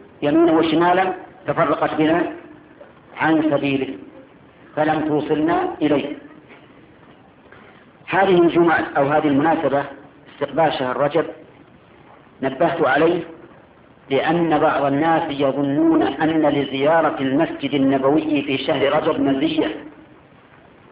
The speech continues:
على غير من الشهور، وهذا لا حقيقة له، ليس له مزية. زيارة المسجد النبوي في شهر رجب ليس لها مزية على غيرها من الشهور، على غيره من الشهور.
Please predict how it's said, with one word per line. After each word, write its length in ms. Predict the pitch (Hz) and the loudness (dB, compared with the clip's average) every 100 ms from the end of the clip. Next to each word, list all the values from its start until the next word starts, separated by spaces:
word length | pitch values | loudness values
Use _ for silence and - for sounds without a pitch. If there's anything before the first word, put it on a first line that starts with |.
| - - - | -20 -20 -10
على 180 | 131 139 | -4 0
غير 200 | 156 151 | 0 0
من 100 | 143 | 0
الشهور، 440 | 135 143 139 135 - - - - - - - - - - - - - - - - - - | -2 -6 -6 -8 -12 -18 -20 -20 -20 -20 -20 -20 -20 -20 -20 -20 -20 -20 -20 -20 -10 -4
وهذا 400 | 131 156 143 135 | 2 2 4 2
لا 120 | 151 | 2
حقيقة 520 | 151 147 131 120 117 | 0 -4 -6 -6 -8
له، 80 | 110 - - - - - - - - - - - - - | -10 -12 -20 -20 -20 -20 -20 -20 -20 -20 -20 -20 -20 -6
ليس 160 | 151 170 | 0 2
له 200 | 170 165 | 2 0
مزية. 480 | 151 151 147 - - - - - - - - - - - - - | 0 0 -2 -4 -10 -18 -20 -20 -20 -20 -20 -20 -20 -20 -20 -8
زيارة 260 | 135 156 156 - 311 302 - - | 0 0 2 0 0 -4 -8 -2
المسجد 280 | - 160 147 | 0 0 0
النبوي 360 | 151 165 156 | 2 2 2
في 320 | 156 143 143 - | 2 0 -2 -2
شهر 200 | 160 147 170 | 0 2 2
رجب 200 | 151 - - - - - - - - - 120 | 2 0 -2 -12 -20 -20 -20 -20 -20 -14 -2
ليس 320 | 143 165 160 | 2 4 2
لها 440 | 147 151 147 139 | 2 2 2 0
مزية 460 | 139 131 151 147 143 | 0 -2 -2 0 0
على 220 | 123 131 | 0 0
غيرها 380 | 127 156 143 156 | 0 -2 -2 -2
من 100 | 135 | -4
الشهور، 360 | - - - - - - - - | -6 -10 -14 -18 -20 -20 -20 -4
على 200 | 135 151 | 0 2
غيره 320 | 160 160 156 | 4 2 2
من 80 | 151 | 0
الشهور. 320 | - 123 110 | -2 -4 -6